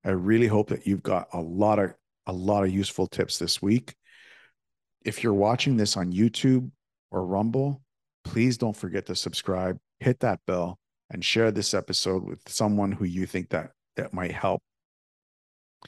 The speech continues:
If you're listening to this on iTunes, Spotify, Google Podcast, Breaker, iHeartRadio, or whatever streaming service you use, please give us a five-star rating and a positive review,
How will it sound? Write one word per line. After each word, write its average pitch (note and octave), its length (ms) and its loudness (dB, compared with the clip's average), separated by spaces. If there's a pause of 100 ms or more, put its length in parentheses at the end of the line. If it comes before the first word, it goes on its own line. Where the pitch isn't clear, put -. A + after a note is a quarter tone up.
(260)
If - 120 0
you're G2+ 120 4
listening A2 380 4
to G#2+ 120 2
this G2+ 220 2
on F#2 120 -4
iTunes, G#2 560 -2
Spotify, F#2 680 0
Google G2+ 260 0
Podcast, F2+ 640 -2 (720)
Breaker, G#2+ 540 2 (320)
iHeartRadio, G2+ 880 0
or F#2+ 140 -6
whatever G#2+ 480 -2
streaming G2 400 -2
service F#2 480 -4
you G#2 140 2
use, E2+ 380 -4
please A#2 320 0
give G2+ 220 0
us G2+ 160 -4
a G2 60 -6
five-star F2+ 500 -4
rating E2 540 -4
and G#2 180 2
a G2+ 60 2
positive F#2 540 -2
review, E2 460 -2